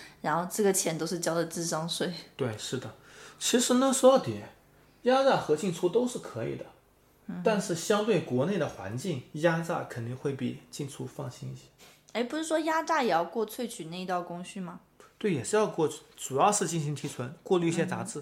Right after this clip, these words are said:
Speaker 1: 嗯哼。嗯哼。
Speaker 2: 当然，它萃取不是通过化学原料来萃取，
Speaker 1: 嗯哼。
Speaker 2: 是直接过滤。
Speaker 1: 哦。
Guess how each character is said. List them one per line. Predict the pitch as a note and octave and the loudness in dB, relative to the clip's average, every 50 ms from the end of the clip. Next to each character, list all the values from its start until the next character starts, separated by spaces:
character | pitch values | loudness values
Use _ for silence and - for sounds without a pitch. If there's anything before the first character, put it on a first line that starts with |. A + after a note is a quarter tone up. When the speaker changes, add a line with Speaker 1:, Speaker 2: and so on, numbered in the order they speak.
| - - | -12 -10
Speaker 1:
嗯 | F#3+ F#3 F3 F3 | -10 -10 -8 -10
哼。 | |
嗯 | |
哼。 | F3+ F3 E3+ F3+ - _ _ _ _ _ _ _ _ _ _ _ _ _ _ - - - - _ | -10 -12 -12 -14 -18 _ _ _ _ _ _ _ _ _ _ _ _ _ _ -20 -20 -20 -20 _
Speaker 2:
当 | - - B3+ | 0 2 2
然， | B3 A#3 | 2 2
它 | - - A#3 B3 | 2 4 4 4
萃 | B3 - C#4+ A#3 | 4 4 0 0
取 | - - | 0 -2
不 | - - - | -4 -4 -2
是 | F#3 - A3 | -2 -2 0
通 | - F#3+ F#3+ | 0 0 2
过 | G3 G3 F3 | 4 4 4
化 | - - B3 G#3+ | 4 6 4 4
学 | F3 - - | 4 2 -2
原 | B2 B2+ | -4 -4
料 | E3+ F#3 | -2 -2
来 | D#3 C3 A#2 | -2 -4 -6
萃 | - - B2+ | -8 -10 -14
取， | - - - - | -14 -16 -16 -12
Speaker 1:
嗯 | - F#3+ F#3 F#3 | -10 -8 -8 -8
哼。 | F3+ E3+ E3+ F#3 F#3 _ _ _ _ _ _ _ _ _ _ _ - | -8 -10 -12 -14 -18 _ _ _ _ _ _ _ _ _ _ _ -16
Speaker 2:
是 | - - D3+ | -14 -12 -10
直 | C#3 C3 | -10 -8
接 | C3 E3+ E3+ | -6 -6 -4
过 | E3 - F3+ | -2 0 0
滤。 | E3 E3+ F3+ A2+ - - - _ _ _ _ _ _ _ _ _ - | 0 0 -2 -4 -8 -12 -18 _ _ _ _ _ _ _ _ _ -6
Speaker 1:
哦。 | - G#3 A3 A3+ A#3+ A#3 A3 G#3+ G3+ | -2 0 0 2 2 0 -2 -4 -6